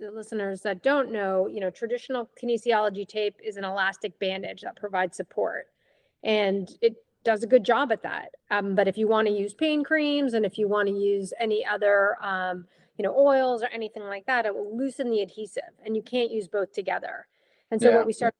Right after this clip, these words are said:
Speaker 1: feeling with our patients and in our own individual lives, you know, I happened to have a ski injury at the time,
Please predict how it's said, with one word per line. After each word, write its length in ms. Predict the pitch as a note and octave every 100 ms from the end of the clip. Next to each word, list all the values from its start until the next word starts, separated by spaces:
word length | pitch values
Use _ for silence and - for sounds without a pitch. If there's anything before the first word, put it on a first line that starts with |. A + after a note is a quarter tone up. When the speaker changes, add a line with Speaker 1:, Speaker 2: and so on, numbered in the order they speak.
| _ -
Speaker 1:
feeling 260 | B3+ A#3
with 160 | G#3 F#3+
our 80 | F3+
patients 720 | B3+ C#4 B3+ C#4 B3+ B3+ -
and 160 | A3
in 80 | G3
our 160 | F#3+ -
own 320 | A#3+ D4+ C#4+
individual 560 | A#3 A3 G3+ F#3+ G3 G3
lives, 440 | G3+ G3+ G3+ F#3+
you 60 | G3+
know, 80 |
I 180 | G3 G3
happened 300 | G3+ G#3 G#3+
to 40 | G3
have 160 | F#3+
a 40 | F#3
ski 300 | - B3+ B3
injury 320 | A#3 A#3+ A#3
at 120 | A3
the 80 | G#3+
time, 480 | - A3 A3 A3